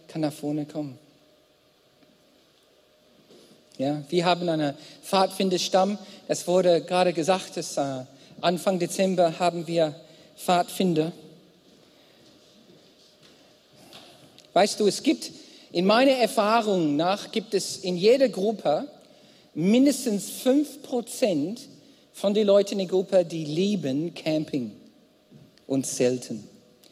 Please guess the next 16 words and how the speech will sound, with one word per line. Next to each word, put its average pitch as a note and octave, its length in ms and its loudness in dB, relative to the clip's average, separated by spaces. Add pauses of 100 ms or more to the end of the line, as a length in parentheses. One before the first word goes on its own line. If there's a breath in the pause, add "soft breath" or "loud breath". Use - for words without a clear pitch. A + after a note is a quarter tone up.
(240 loud breath)
Egal G#3 380 0
in A#3 160 2
welcher G3+ 240 0
Gruppe F3+ 240 -2
ich - 120 -10
bin, A#2+ 220 -6 (1160 loud breath)
die D#3+ 120 -2
lieben G3+ 360 2
es F3+ 160 -4
zu D3+ 80 -8
campen E3 400 -6
und D3 100 -6
zu C#3 100 -14
zelten. A#2 440 -10 (1600 loud breath)
Und D3+ 140 0
deshalb A#3+ 480 4